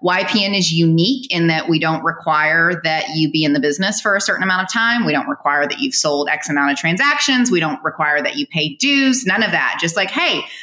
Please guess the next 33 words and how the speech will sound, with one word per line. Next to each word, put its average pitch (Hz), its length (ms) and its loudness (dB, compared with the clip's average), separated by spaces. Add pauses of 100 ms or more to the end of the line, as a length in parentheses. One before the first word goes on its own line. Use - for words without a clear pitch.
(200)
come 175 460 0
be 294 120 0
with - 140 2
us, 156 220 -2
hang 220 180 0
out 226 140 0
with 175 160 0
us, 147 160 0 (100)
ask 196 240 -4
a 220 60 -4
question. 196 460 -2
We'll 160 120 2
give 170 180 -4
you 180 180 -2
all 180 220 0
the 190 100 -2
information." 165 580 0
I 151 120 0
posted 185 360 -2
something 185 320 -2
about, 156 300 0 (680)
uh, 196 260 0
well, 240 180 4
like, 233 220 0
me 202 200 2
and 220 100 2
the 226 80 2
assistant. 233 580 -2
I 185 80 -2
mean, 196 120 0
I 208 100 2
have 226 180 -4
called 196 300 0